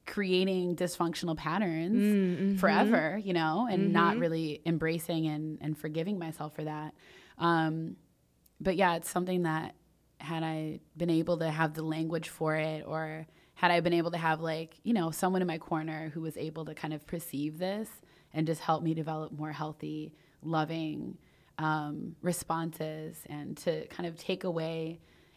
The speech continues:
Speaker 1: and to critically examine, like, the things that I had to grow up within, you know?
Speaker 2: Yeah.
Speaker 1: So, yeah, I think, um, sometimes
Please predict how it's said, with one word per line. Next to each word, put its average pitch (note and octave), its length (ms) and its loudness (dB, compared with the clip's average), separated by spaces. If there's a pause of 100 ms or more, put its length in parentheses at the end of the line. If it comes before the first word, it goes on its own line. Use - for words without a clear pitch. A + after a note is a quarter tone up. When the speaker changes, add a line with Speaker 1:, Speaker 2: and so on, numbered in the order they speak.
Speaker 1:
and F3+ 180 2
to E3+ 360 4
critically G3+ 380 4
examine, D#3+ 580 0
like, D#3 240 -8
the E3+ 80 2
things D#3 340 -4
that D#3+ 120 -6
I - 40 -4
had D#3+ 160 -8
to D#3+ 80 -6
grow D#3 180 -8
up - 200 -10
within, - 320 -10
you F3 80 -4
know? E3 340 -6
Speaker 2:
Yeah. G3+ 540 -6
Speaker 1:
So, F3+ 640 2 (320)
yeah, A3 260 4
I F3 140 6
think, G#3 280 -2
um, E3 300 2
sometimes G3+ 840 -2